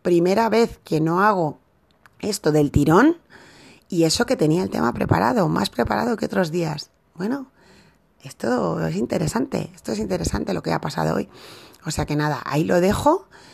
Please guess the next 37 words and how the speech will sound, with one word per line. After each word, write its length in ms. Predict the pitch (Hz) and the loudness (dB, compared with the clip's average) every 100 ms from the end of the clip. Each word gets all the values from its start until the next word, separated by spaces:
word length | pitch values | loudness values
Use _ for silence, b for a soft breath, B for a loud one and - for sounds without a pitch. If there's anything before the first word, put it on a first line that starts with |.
| B B B | B B B
y, 280 | - 208 196 | -2 2 4
mm, 640 | 180 170 160 156 151 147 156 | 4 4 4 2 0 -2 0
bueno, 220 | 165 160 | 0 2
te 80 | 151 | 0
invito 320 | 151 165 202 | 0 0 -2
a 60 | |
que, 500 | 214 190 160 151 151 - | -2 -2 0 0 -2 -6
a 80 | |
que 140 | 143 147 | -4 -2
dediques 400 | 143 151 - 175 | -2 -2 -4 -4
un 120 | 175 | -4
tiempo 320 | 175 185 - | -2 -2 -4
en 80 | 175 | -4
estos 280 | 185 - 151 | -6 -10 -2
días 360 | 190 170 160 B B B B B | 0 0 -2 B B B B B
a 140 | - 160 | -2 -2
autoobservar 1160 | - 170 202 202 165 151 156 151 170 180 - B B B _ | 0 0 0 0 -2 -2 -2 0 0 0 -2 B B B _
tu 140 | 233 | -2
comunicación 840 | 208 165 160 160 156 147 - 175 160 | 2 2 2 0 0 2 4 4 2
contigo 560 | 147 143 - 190 160 | 0 0 2 2 2
y 40 | 143 | 0
con 200 | 147 147 | -2 0
el 120 | 139 | 0
mundo. 540 | 143 175 214 277 370 b b b b b | 0 0 2 0 -2 b b b b b
Seguro 540 | - 175 160 185 190 | -4 -2 0 0 0
que 440 | 190 175 175 160 160 | 0 0 2 0 0
la 140 | 143 | 0
vida 260 | 156 165 151 | 0 0 0
tiene 220 | - 165 | 2 2
ahí 300 | 160 175 - - | 2 0 -2 -2
algo, 480 | 175 175 165 - - _ | 0 0 -2 -4 -10 _
alguna 400 | - 160 175 170 | -10 -2 0 2
perla 260 | 185 180 165 | 2 0 0
de 120 | 165 | -2
sabiduría 680 | - 151 156 156 165 160 143 - | -4 -4 -2 -2 -2 -4 -6 -6
para 240 | 156 143 | -6 -2
ti. 260 | 190 254 | 0 0